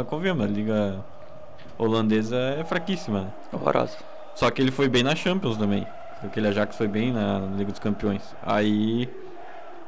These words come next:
Speaker 1: a galera aí, "Oh, meu Deus, De Ligt, monstro." Aí ele foi pra, foi pra Juventus, não sei com, se foi uma das maiores contratações.
Speaker 2: Acho
Speaker 1: Tem
Speaker 2: que foi o zagueiro mais caro do mundo até, inclusive.
Speaker 1: É, pode ter sido. E não, realmente não rendeu, não virou titular do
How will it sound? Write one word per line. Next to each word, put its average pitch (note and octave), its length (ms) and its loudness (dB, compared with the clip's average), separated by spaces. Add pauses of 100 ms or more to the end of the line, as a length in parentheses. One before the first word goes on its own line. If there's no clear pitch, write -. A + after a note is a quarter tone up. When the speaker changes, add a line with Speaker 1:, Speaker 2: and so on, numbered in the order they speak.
(320)
Speaker 1:
a - 20 -2
galera C3+ 460 6
aí, D3 300 2
"Oh, E3 180 2
meu B2+ 140 0
Deus, B2+ 340 2
De A2 80 -2
Ligt, A#2+ 420 2
monstro." A2 360 -6
Aí A2 80 0
ele G#2+ 60 0
foi A2+ 120 -2
pra, A#2 420 6 (240)
foi B2+ 120 0
pra C#3 100 2
Juventus, B2+ 400 2
não A2+ 140 0
sei A#2 420 0
com, G2+ 400 -2 (100)
se - 120 -12
foi A2 120 -2
uma A2 120 2
das G#2 120 2
maiores G#2+ 240 4
contratações. G#2+ 960 0 (240)
Speaker 2:
Acho - 240 0
Speaker 1:
Tem G#2 140 -6
Speaker 2:
que C3 80 -4
foi B2+ 380 2
o - 20 4
zagueiro B2 380 6
mais A#2 340 2
caro C#3+ 320 10
do C#3+ 140 0
mundo C#3+ 340 -2
até, A2 160 -4
inclusive. A#2 320 2
Speaker 1:
É, - 20 2
pode G2+ 280 -6
ter A2+ 160 -2
sido. A2 420 -4
E A2 220 0
não, C#3 380 0
realmente F#3+ 440 2
não A#2 120 0
rendeu, C3 280 0
não A2 80 0
virou A2 240 2
titular A2+ 460 2
do A2 120 -6